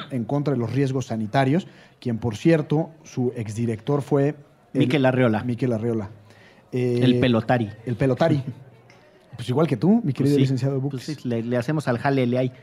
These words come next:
Speaker 1: En dramáticas revelaciones, el licenciado Bucles nos dijo que era pelotari. Pero bueno,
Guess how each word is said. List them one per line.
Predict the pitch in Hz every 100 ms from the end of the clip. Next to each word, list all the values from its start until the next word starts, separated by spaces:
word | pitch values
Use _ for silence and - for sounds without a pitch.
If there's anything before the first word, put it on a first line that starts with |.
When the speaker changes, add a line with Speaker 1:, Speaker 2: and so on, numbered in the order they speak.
| -
Speaker 1:
En | 123
dramáticas | 135 156 180 175 135
revelaciones, | 139 135 131 170 156
el | 139
licenciado | 131 156 170
Bucles | 147 160
nos | 135
dijo | 156 139
que | 143
era | 131
pelotari. | 123 110 127 110 - 123 - - -
Pero | 165
bueno, | 180 240 170